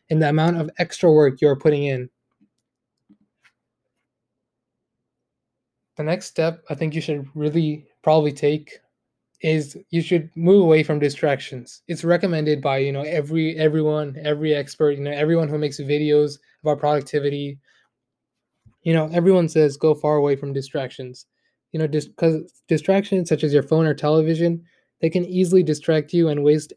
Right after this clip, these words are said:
hours, keeping you away from your important assignments. Putting your phone away and on silent or sitting as far away from these distractions as possible is the best way to keep yourself working on your assignment with full focus all the time.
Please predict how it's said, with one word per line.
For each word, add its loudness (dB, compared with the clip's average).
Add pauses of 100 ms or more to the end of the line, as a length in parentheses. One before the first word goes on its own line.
hours, 0
keeping -4
you -2
away -2
from -8
your -2 (340)
important -2
assignments. -6 (320)
Putting 2
your 4
phone -2
away 4 (340)
and -2
on -2
silent -2 (100)
or -4
sitting 0
as -4 (120)
far 2
away 2
from -8
these -6
distractions -8
as -8
possible -4 (300)
is -8
the 4
best 0
way 6
to 2
keep -4
yourself -4 (420)
working 0 (320)
on -4
your -2
assignment -4
with -12
full 2
focus -2
all -4
the -8
time. -8